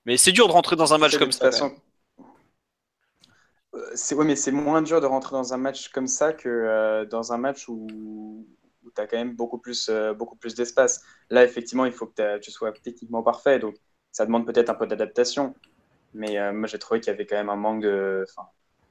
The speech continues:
Speaker 2: un, c'est pas forc-, je sais pas si on peut qualifier ça de manque d'envie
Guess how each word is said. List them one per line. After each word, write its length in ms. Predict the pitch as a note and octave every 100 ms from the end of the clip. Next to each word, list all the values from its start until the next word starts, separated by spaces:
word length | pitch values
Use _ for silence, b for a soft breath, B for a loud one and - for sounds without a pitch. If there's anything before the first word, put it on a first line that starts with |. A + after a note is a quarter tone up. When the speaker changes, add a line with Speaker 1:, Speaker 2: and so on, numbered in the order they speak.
| _ -
Speaker 2:
un, 480 | G2+ F#2+ F#2 F2+ -
c'est 140 | - -
pas 80 |
forc-, 220 | G#2 A2 -
je 60 |
sais 120 | A2+
pas 140 | - C3
si 100 | B2
on 80 | A2+
peut 100 | A2+
qualifier 280 | G#2+ -
ça 120 | G#2+ G#2+
de 20 |
manque 200 | G#2 G#2
d'envie 420 | G#2+ B2 D3+ -